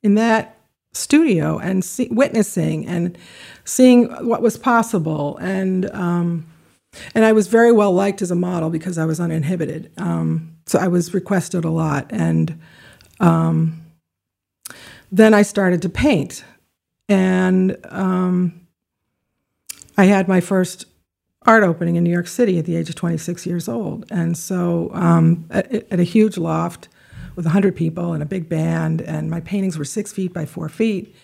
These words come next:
And, um, it was just too much to, to take in at, at a young age. And so I, I needed to take a pause, and I needed to address some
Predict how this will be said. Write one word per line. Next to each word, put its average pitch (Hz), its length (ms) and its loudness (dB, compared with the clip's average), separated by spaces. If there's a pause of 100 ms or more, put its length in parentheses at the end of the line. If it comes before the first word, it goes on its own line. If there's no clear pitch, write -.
(480)
And, 165 520 0
um, 165 400 -4
it 247 120 -6
was 165 320 -8 (500)
just - 420 0 (160)
too 240 160 0
much 190 320 2
to, 165 280 -2 (800)
to 190 100 -2
take 185 260 2
in 202 460 0
at, 185 240 -4
at 196 160 0
a 175 60 2
young 170 260 2
age. 165 540 -4
And 175 240 -2
so 170 400 -2
I, 180 420 -4 (180)
I 180 140 -4
needed 175 360 0
to 175 320 -2 (100)
take 180 180 -4
a 165 60 -8
pause, 165 540 -2
and 160 460 -4 (440)
I 190 80 2
needed 170 280 6
to 180 100 -2
address 170 360 -4
some 165 420 -6